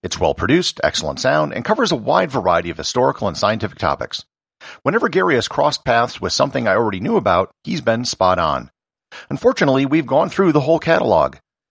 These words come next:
Yes, I listened to every single podcast. The one about did Shakespeare write the works of Shakespeare was probably my favorite. I had a professor back in college talk about it,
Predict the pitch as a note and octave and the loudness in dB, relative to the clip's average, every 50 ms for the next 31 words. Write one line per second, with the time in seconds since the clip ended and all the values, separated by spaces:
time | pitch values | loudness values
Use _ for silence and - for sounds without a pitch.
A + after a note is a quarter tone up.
0 | _ _ _ - - F#3 G#3+ G#3 - - - - A2 A2+ C#3 F3 - - E3 D3 | _ _ _ -2 0 0 0 0 -2 -4 0 0 0 2 2 0 0 -2 -4 -2
1 | A#2+ B2+ - - D#3 - - F#3 F3+ - - B2 A#2 A2+ A2 A#2 - - F#2 D#2 | -2 -2 0 0 0 2 2 0 0 0 0 0 0 0 0 -2 0 0 0 0
2 | D#2 - - C#2+ B1+ A1+ - - - _ _ _ _ _ _ _ _ _ - A2 | 0 -2 -4 -4 -4 -4 -6 -10 -14 _ _ _ _ _ _ _ _ _ -6 -2
3 | C3+ G#3 G#3+ F#3+ - A2 G#2+ - - - A#2 F#2+ D3 D3+ - - - G3 G3 - | 0 0 2 2 2 2 0 0 -4 -12 -8 -2 -2 -2 -2 0 -2 -2 -2 -2
4 | - - C#3+ B2 G#2+ A#2+ B2+ - - A2 G#2+ A2+ G#2+ - - F2 - - G2+ A3 | -2 0 2 2 2 2 0 0 0 0 0 0 0 0 -4 -4 -2 0 -2 -2
5 | - - - F2 D2+ D2 D2+ - _ - B2 - - - G#2+ G2+ G2 G#2 G2 G2+ | -2 -4 -2 -2 -2 -2 -2 -6 _ -6 -6 -4 0 0 0 2 0 0 -2 -2
6 | G#2+ G#2 A#2+ A#2+ - - D#2+ C#2 - - - - _ _ _ _ _ _ _ _ | -2 0 0 0 0 0 -2 -2 -2 -6 -10 -12 _ _ _ _ _ _ _ _
7 | _ _ - - F#2 G2 - - D#3 - G3+ G3 - - G#2 E2 F#2 F#2+ - - | _ _ -6 -2 -2 0 0 0 0 0 0 0 2 2 2 2 2 0 0 0
8 | F3+ E3+ - D#3+ D#3+ D#3+ D#3+ - - - F#3 F#3 - - F2 E2 D2+ D2+ D#3+ D#3+ | -4 -2 0 2 2 2 0 -2 -2 0 0 0 0 0 0 0 0 2 0 -2